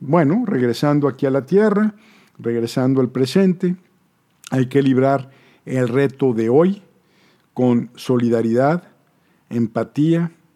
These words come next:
disciplina, resolución, liderazgo y sobre todo con valentía.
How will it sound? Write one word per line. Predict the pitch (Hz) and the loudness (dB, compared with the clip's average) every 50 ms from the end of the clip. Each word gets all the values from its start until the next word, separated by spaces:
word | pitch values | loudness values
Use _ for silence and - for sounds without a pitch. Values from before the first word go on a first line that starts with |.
| _ _ _ _ _ _ - - _ _ _ | _ _ _ _ _ _ -20 -20 _ _ _
disciplina, | - 110 113 117 135 131 127 - 127 107 - - 131 147 165 175 180 180 185 185 - _ _ _ _ _ _ _ _ _ _ _ - | -14 -8 -4 -2 -2 -2 -2 -4 -6 -6 -4 -2 0 0 2 2 0 0 -2 -4 -8 _ _ _ _ _ _ _ _ _ _ _ -12
resolución, | - 113 123 123 123 - 131 117 113 113 107 - - 139 143 151 165 175 175 - _ _ _ _ _ _ _ _ _ _ _ _ _ - | -6 -4 -4 -4 -2 -2 -2 -2 -2 -2 -4 -2 0 0 2 2 0 0 -4 -6 _ _ _ _ _ _ _ _ _ _ _ _ _ -6
liderazgo | 117 117 127 123 117 123 123 135 147 160 156 - 175 180 175 180 - _ _ _ _ _ _ _ _ _ _ _ | -2 0 2 2 2 4 4 4 4 2 0 -2 -4 -6 -6 -6 -8 _ _ _ _ _ _ _ _ _ _ _
y | - 110 | -14 -8
sobre | - - 123 113 113 110 | -6 -4 -2 -2 -4 -4
todo | - - 127 127 135 139 131 131 - _ _ _ _ _ _ _ | -2 0 0 2 2 0 -2 -6 -12 _ _ _ _ _ _ _
con | - - 113 110 | -8 -4 -4 -2
valentía. | 101 101 101 101 98 95 - - 104 101 98 95 | -2 -4 -4 -6 -6 -8 -8 -8 -8 -8 -8 -10